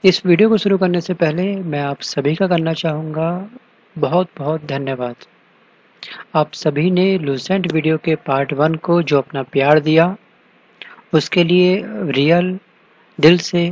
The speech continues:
आप सभी का बहुत बहुत शुक्रिया, क्योंकि उस वीडियो में बहुत सारे कमेंट्स आए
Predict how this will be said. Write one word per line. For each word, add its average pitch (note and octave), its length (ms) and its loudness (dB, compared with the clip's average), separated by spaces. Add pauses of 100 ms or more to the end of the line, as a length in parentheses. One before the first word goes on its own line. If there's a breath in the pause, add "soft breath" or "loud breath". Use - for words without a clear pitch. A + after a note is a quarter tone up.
आप D3 240 -2
सभी D3 360 -4
का D#3+ 200 -2
बहुत D3 320 -4
बहुत C#3+ 240 -4
शुक्रिया, C3+ 600 -2 (1200)
क्योंकि G#3 260 2
उस A3 440 -2
वीडियो F3 480 2
में G3+ 140 -2
बहुत E3 200 -2
सारे E3+ 180 -2
कमेंट्स D3+ 480 -2
आए D3+ 280 -4